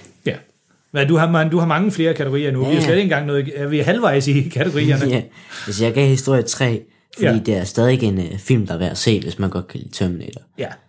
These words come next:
Speaker 2: Og det, det tror jeg alligevel har noget med historien at gøre.
Speaker 1: Ja, den er, altså, den, den er ikke ligesom, øh, treeren og fireren og femeren, som er sådan noget, altså sådan noget magtværk og næsten ødelægger Terminator-universet. Det gør den her overhovedet ikke. Den er meget tro mod det her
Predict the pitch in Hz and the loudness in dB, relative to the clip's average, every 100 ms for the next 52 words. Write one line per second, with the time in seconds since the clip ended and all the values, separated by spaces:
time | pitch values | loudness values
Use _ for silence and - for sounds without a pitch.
0 | _ - - - 113 107 - 120 104 110 | _ -2 0 0 -2 -2 0 2 2 2
1 | 98 92 95 95 90 90 - - - - | 2 0 0 -2 -4 -8 -12 -14 -14 -12
2 | - - - 147 151 147 147 135 139 147 | -14 -10 -2 2 2 2 2 2 2 2
3 | 135 147 143 160 165 151 156 143 135 120 | 0 2 4 4 4 4 2 4 4 2
4 | 117 143 135 127 120 131 127 113 127 120 | 0 0 0 0 0 0 0 0 -2 0
5 | 113 113 110 95 131 110 - 104 107 104 | -2 -2 -2 0 0 0 -4 -8 -6 -2
6 | 120 110 101 98 131 135 135 117 107 120 | -2 -2 -4 -4 -4 -2 -2 -2 -2 -2
7 | 120 117 131 123 143 135 151 123 113 104 | 0 0 -2 0 2 4 4 2 0 -4
8 | - 123 127 123 107 104 101 101 104 113 | -2 0 0 0 -2 -4 -6 -6 -6 -2
9 | 113 - - - - 127 127 127 135 120 | -2 -4 -12 -6 0 2 4 4 2 0
10 | 104 110 151 165 113 92 - 110 104 107 | -2 2 4 4 0 -4 -6 -6 -4 0
11 | 139 - - 143 143 139 123 113 117 117 | 0 -2 -2 0 0 0 0 2 2 2